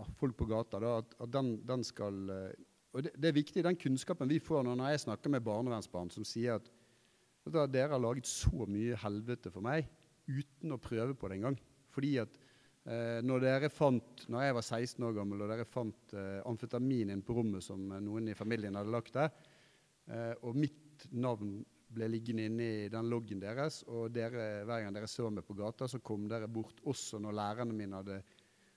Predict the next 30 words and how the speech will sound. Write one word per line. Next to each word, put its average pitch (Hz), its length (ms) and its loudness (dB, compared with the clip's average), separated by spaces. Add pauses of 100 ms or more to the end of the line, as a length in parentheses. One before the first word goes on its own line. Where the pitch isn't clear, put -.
(260)
hadde 117 180 -2
fikset 123 400 0
at, 110 420 -2 (320)
at 120 140 -4
nå 143 80 2
hadde 123 160 2
med 123 160 2
meg 107 80 -2
to 123 160 4
venninner 107 480 2
som, 95 320 -4
eh, 92 240 -4
som 101 160 -6
skulle 104 240 -6
være 104 180 0 (120)
ut, - 200 -4
med 113 300 2
ut 110 240 4
og 98 300 -2
kjøpe 107 260 -2
klær 107 260 0
sammen, 104 320 -2
selv 131 320 4
om 104 80 2
jeg 107 140 -2
egentlig 113 320 0
ikke 107 160 -4
hadde 113 240 -2
noe 104 140 0
nettverk. 127 420 -2